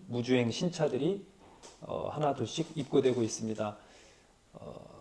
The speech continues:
뭐 포드에서는 포드 에프 이오공, 에프 삼오공이 나오고 또 램 시리즈는 램 이천오백, 삼천오백이 있지만 램은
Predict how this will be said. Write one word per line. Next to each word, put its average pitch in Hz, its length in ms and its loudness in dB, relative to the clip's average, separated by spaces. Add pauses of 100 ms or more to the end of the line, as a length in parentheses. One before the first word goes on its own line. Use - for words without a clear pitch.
(300)
뭐 123 140 0
포드에서는 190 960 12
포드 220 460 10
에프 170 420 6
이오공, 165 680 10
에프 143 320 0
삼오공이 185 520 6
나오고 120 720 2 (640)
또 123 140 2
램 147 280 8
시리즈는 170 720 4 (140)
램 160 460 8
이천오백, 160 540 8
삼천오백이 170 680 4
있지만 117 580 0 (520)
램은 151 800 10